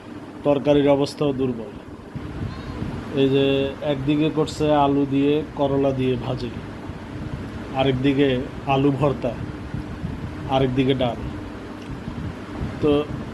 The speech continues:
উম, ওই যে যিনি তরকারির কথা চিন্তা করেন, অতটা, আহ, জ্ঞান খরচ করেন না আর কি, বা বুদ্ধি বিবেচনা খরচ করেন না, অথবা নিরুপায়,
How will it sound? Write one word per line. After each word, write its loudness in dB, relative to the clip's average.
উম, 0
ওই 4
যে 6
যিনি 2
তরকারির 4
কথা 4
চিন্তা 2
করেন, 2
অতটা, 4
আহ, -4
জ্ঞান 4
খরচ 2
করেন 2
না 2
আর 0
কি, -2
বা -2
বুদ্ধি -2
বিবেচনা 2
খরচ -2
করেন -2
না, -6
অথবা 6
নিরুপায়, 4